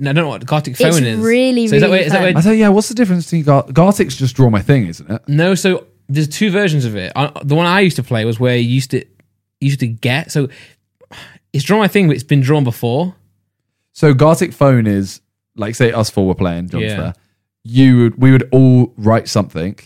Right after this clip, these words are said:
Speaker 3: and then your sentence would get passed to me. I would draw
Speaker 2: You
Speaker 3: it,
Speaker 2: draw it.
Speaker 3: and then Freya would get my drawing.
Speaker 2: And I
Speaker 3: I'd
Speaker 2: write
Speaker 3: have
Speaker 2: the
Speaker 3: to write
Speaker 2: prompt.
Speaker 3: that.
Speaker 1: Game, there's a board game called, there's a board game of that. I played the board game in real life.
Speaker 2: Yeah, is it the one where you, like, fold the paper?
Speaker 1: No, it's, it's a
Speaker 2: Oh, no.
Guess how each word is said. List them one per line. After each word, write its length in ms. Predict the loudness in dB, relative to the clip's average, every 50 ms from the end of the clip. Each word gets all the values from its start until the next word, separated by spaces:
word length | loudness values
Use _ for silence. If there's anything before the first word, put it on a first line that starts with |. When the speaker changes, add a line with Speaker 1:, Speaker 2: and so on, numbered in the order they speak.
| _ _ _ _ _ -6
Speaker 3:
and 80 | -4
then 120 | -2 -2 0
your 500 | 2 2 4 4 4 4 2 0 -2 -4
sentence 480 | -6 -2 -2 -2 0 0 -4 -6 -6 -8
would 80 | -10 -10
get 120 | -10 -8 -6
passed 200 | -6 -6 -6 -4
to 60 | -2
me. 260 | -2 -2 -2 -2 -6 _ _ _ _ -2
I 120 | 0 0
would 100 | 0 0
draw 300 | -2 -4 -2 0 2 2
Speaker 2:
You 60 | 2 0
Speaker 3:
it, 80 | 0
Speaker 2:
draw 240 | 0 0 -2 -4 -6
it. 240 | -6 -8 -10 -12 -14 _ _ -8
Speaker 3:
and 100 | -6 -6
then 140 | -6 -6
Freya 340 | -8 -6 -2 0 2 2 2
would 120 | 2 2 0
get 140 | -2 -2
my 140 | 0 0 -2
drawing. 680 | 0 2 2 4 4 4 4 4 2 0 -2 -4 -6 _ _ _ _ -6
Speaker 2:
And 160 | -4 -2 0
I 80 | 2 2
Speaker 3:
I'd 60 | 2
Speaker 2:
write 140 | 2 0 0
Speaker 3:
have 80 | 0 0
Speaker 2:
the 40 | 0
Speaker 3:
to 40 | 2
write 180 | 2 2 2 2
Speaker 2:
prompt. 20 |
Speaker 3:
that. 160 | 0 2 2 2
Speaker 1:
Game, 300 | 0 0 -2 -2 -4 -4
there's 100 | -4 -4
a 60 | -2
board 260 | -2 0 0 0 0
game 200 | 0 -2 -2 -2
called, 460 | -4 -4 -4 -4 -4 -4 -6 -8 -6
there's 100 | -4 -4
a 40 | -2
board 240 | 0 0 0 0 0
game 120 | 0 -2
of 100 | -2 -4
that. 280 | -4 -6 -8 -8 -8 -10
I 40 | -10
played 220 | -4 -4 -4 -2
the 60 | -2
board 180 | -2 -4 -4 -4
game 340 | -6 -8 -10 -12 -14 -16 -18 _ _ _ _ _ _ _ _
in 100 | -4 0
real 140 | 0 0 0
life. 380 | 0 -2 -6 -8 -12 -18 _ _ _
Speaker 2:
Yeah, 160 | -4 0 0 0
is 100 | 0 0
it 80 | -2 -2
the 60 | 0
one 140 | 0 2 2
where 100 | 2 2
you, 100 | 0 0
like, 160 | -2 -2 -4 -6
fold 300 | -8 -6 -6 -6 -6 -8
the 60 | -10
paper? 600 | -8 -6 -6 -6 -6 -6 -8 -8 -6 -6 -8 -8 _ _ _ -8
Speaker 1:
No, 140 | -4 -2 -2
it's, 160 | -2 -4 -6
it's 160 | -8 -6 -6
a 20 | -4
Speaker 2:
Oh, 40 | -2
no. 80 | -2